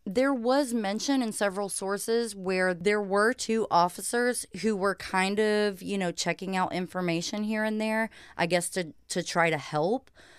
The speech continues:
But at one point, they actually had to contact a supervisor because they were really worried about, like, overstepping their bounds.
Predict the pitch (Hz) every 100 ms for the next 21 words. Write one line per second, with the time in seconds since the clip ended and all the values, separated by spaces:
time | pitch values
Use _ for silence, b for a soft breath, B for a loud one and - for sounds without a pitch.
0 | b 170 175 190 185 - 180 175 170 180
1 | 190 - 175 180 190 202 180 185 185 175
2 | - 165 170 190 180 175 170 160 - 160
3 | - 160 160 175 165 170 - 151 165 165
4 | 180 180 196 196 - 175 175 165 175 170
5 | 165 151 165 170 156 151 156 165 170 156
6 | 147 147 - 151 147 147 - 160 160 160
7 | 151 143 139 123 127 - - - -